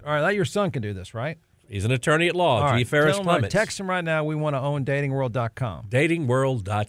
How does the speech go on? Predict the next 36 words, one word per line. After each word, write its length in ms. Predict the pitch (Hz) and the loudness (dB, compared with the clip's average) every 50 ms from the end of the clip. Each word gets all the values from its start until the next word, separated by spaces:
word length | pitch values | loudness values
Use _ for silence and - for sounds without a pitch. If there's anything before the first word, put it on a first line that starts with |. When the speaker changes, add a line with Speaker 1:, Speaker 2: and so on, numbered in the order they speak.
| _ - | _ -8
Speaker 2:
com. 120 | - 98 98 | -4 -2 0
Speaker 1:
Now 120 | 151 165 | 2 2
we 60 | 170 | 2
gotta 200 | 160 160 156 147 | 2 2 2 0
create 400 | - - - 160 156 160 160 135 - | 0 -4 -4 -2 0 0 0 0 0
dating 260 | 143 139 139 139 127 | 0 0 0 0 0
world 220 | 127 123 117 113 90 | 0 0 0 0 0
dot 240 | 117 107 104 - | -2 -2 -2 -4
com. 220 | - - 101 90 87 | -4 -6 -6 -4 -4
I 80 | 123 156 | -4 -2
don't 120 | 156 147 | -2 0
like 180 | 147 147 120 - | 0 -2 -2 -2
what 140 | 131 110 - | -6 -6 -6
you 60 | 123 | -6
just 220 | 98 107 104 - - | -8 -6 -8 -8 -6
said. 180 | 131 117 117 113 | -4 -4 -2 -2
That 120 | 113 110 | -2 -2
was 120 | 107 104 - | -2 -4 -4
sound 240 | - 117 110 107 90 | -4 -4 -4 -4 -4
Speaker 2:
I 20 | |
Speaker 1:
generic. 180 | 117 156 165 147 | -2 0 2 2
Speaker 2:
know. 360 | 139 143 135 135 135 135 135 135 | 4 4 4 4 4 4 2 2
I'm 120 | 131 127 | 2 0
just 220 | 117 - - - - | -4 -6 -12 -18 -12
kinda 280 | - 131 120 113 113 117 | -8 -4 -2 0 2 2
Speaker 1:
Look, 280 | 117 110 101 92 - - - _ _ _ _ _ _ _ _ _ - | 2 0 0 -4 -8 -16 -20 _ _ _ _ _ _ _ _ _ -10
it's 200 | - 156 - - | -10 -8 -4 -2
either 260 | 190 220 214 185 185 156 | -2 -2 0 0 0 2
got 280 | 160 160 160 160 - - | 2 2 2 0 -2 -4
to 100 | 147 123 | -6 -4
be, 460 | 107 123 120 123 127 127 120 123 110 | -2 -2 -4 -4 -4 -4 -4 -4 -6
how 760 | 98 - - - _ _ _ _ _ _ _ _ _ 110 - | -6 -8 -12 -20 _ _ _ _ _ _ _ _ _ -20 -20
do 60 | - - | -20 -20
I 40 | - | -20
say 220 | - - - - - | -20 -20 -20 -20 -20
this? 580 | - 62 55 53 - 110 _ _ _ _ _ | -20 -20 -20 -20 -20 -20 _ _ _ _ _